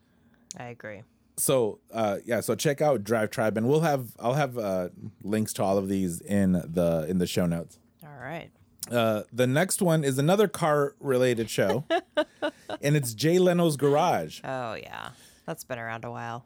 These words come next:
Speaker 2: It's, it has. He's had his web show forever, and he has a show on C S M B C, uh, C S M B C?
Speaker 1: I don't know.
Speaker 2: I believe. Uh, so it's a, it, it, he does have a, it is a television show, but the YouTube show is just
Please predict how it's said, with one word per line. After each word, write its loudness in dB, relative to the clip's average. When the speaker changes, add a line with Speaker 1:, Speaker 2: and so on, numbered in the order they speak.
Speaker 2:
It's, 0
it 0
has. 2
He's -4
had 2
his 0
web 2
show 0
forever, 2
and 2
he -8
has 0
a 0
show 2
on 0
C -2
S 0
M 2
B 0
C, -4
uh, -10
C -6
S -2
M -4
B -8
C? -6
Speaker 1:
I -12
don't -16
know. -4
Speaker 2:
I 0
believe. 0
Uh, 0
so 2
it's -2
a, 2
it, 0
it, 2
he 2
does 0
have 0
a, -2
it 0
is 2
a 2
television 0
show, -2
but -2
the 0
YouTube 2
show 2
is -2
just -4